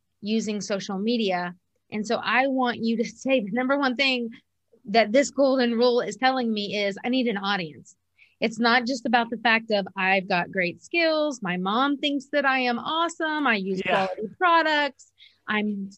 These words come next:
Speaker 1: different from the other ninety-nine people on my, you know, neighborhood or my city that do what I do or that are gonna be at this vendor event."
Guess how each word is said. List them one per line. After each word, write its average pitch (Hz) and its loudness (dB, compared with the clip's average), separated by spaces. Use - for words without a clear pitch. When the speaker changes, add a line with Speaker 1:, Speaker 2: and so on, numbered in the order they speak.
Speaker 1:
different 302 0
from 220 -2
the 214 0
other 262 4
ninety-nine 226 0
people 220 -4
on 190 -2
my, 190 -4
you 226 -6
know, 196 -4
neighborhood 233 0
or 220 0
my 190 2
city 226 -4
that 196 -6
do 220 0
what 208 0
I 175 0
do 262 0
or 196 -2
that 185 2
are 196 0
gonna 190 -4
be 185 -2
at 175 -4
this 170 -10
vendor 285 2
event." 262 0